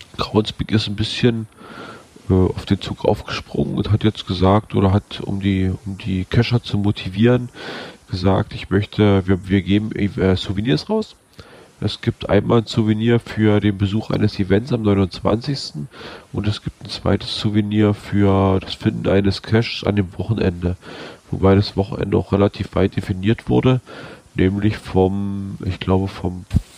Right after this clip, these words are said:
Freitag bis Montag. Also es war, ja, ein drei Tage Wochenende. Bei uns in der Gegend hat sich ein Cacher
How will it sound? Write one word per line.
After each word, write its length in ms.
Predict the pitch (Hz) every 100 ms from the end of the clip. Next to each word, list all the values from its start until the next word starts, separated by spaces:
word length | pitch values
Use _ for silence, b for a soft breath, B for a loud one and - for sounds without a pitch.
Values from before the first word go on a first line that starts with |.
| -
Freitag 840 | - 110 - - 101 - 135 123 -
bis 240 | 104 -
Montag. 640 | 92 90 117 113 92 - 92
Also 220 | 92 92
es 220 | - -
war, 380 | 92 98 101 104 -
ja, 300 | - 92 92
ein 180 | 92 92
drei 220 | 87 98
Tage 400 | - 90 87 85
Wochenende. 540 | 82 98 - 85 92 - B -
Bei 100 | 87
uns 220 | 92 110
in 60 | 117
der 140 | 107
Gegend 400 | 92 98 - -
hat 160 | 131 -
sich 200 | 123 -
ein 60 |
Cacher 580 | 117 117 127 127 123 123